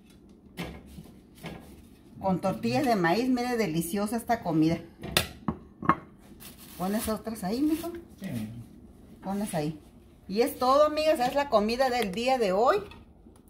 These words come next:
Speaker 1: Esta comida deliciosa, un caldito muy nutritivo, amigas, miren, porque es de res.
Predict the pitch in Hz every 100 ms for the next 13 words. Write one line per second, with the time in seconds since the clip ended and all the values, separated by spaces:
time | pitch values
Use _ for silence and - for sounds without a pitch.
0 | - - - - - - - - - 247
1 | 254 247 208 208 233 240 180 175 - 240
2 | 311 294 247 233 247 233 240 285 285 339
3 | - - - - - - - 196 240 285
4 | 285 285 196 185 247 262 311 302 311 330
5 | 285 285 302 208 - 220 233 240 208 226
6 | 330 -